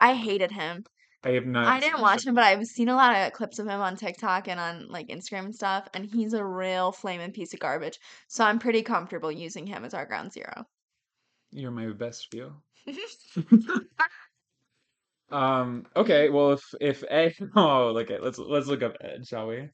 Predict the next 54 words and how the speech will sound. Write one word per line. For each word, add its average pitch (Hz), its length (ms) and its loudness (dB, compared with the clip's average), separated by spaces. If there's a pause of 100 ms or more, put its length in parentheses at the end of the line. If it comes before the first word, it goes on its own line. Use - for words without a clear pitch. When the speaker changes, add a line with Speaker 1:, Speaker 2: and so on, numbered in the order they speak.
Speaker 1:
It's 226 160 -2
like 254 140 2 (120)
Big 202 200 0
Ed. 175 400 0 (760)
Look 220 160 -6
up 220 220 -6
Big 196 160 -4
Ed. 170 240 -2
That's 196 180 -6
what 185 80 -8
everyone 202 240 -6
calls 185 300 -4
him. 170 80 -10
Speaker 2:
I'm 160 100 -6
not 196 140 0
gonna 220 100 0
search 156 400 -2 (140)
Big 135 240 0
Ed 120 260 -2
and 131 180 -6
just 135 160 -4
hit 135 160 0
enter, 117 400 -2
okay? 139 320 -4 (600)
Speaker 1:
Look, 311 120 -10
call 277 320 6
him. 220 260 -4 (460)
Speaker 2:
Here 139 140 -2
he 107 80 0
is. 117 300 -6
Speaker 1:
Look 214 480 -2
at 220 140 -2
him. 202 500 -8 (420)
I - 80 -12
Speaker 2:
All 226 60 -6
right. 214 80 -8
Speaker 1:
hate - 140 -6
him. 170 220 -6 (160)
Speaker 2:
So, 139 580 2 (260)
audio 147 320 4
listeners, 135 560 -2
you're 123 80 -6
not 120 180 -4
gonna 120 280 -4 (120)
see 123 260 -6
any 117 140 -2
of 113 80 0
this, 113 140 -2
obviously. 113 580 -6
I'll 120 120 0
put 139 200 -10
Speaker 1:
Well, 247 80 0
I'm 294 100 -4
sure - 160 -14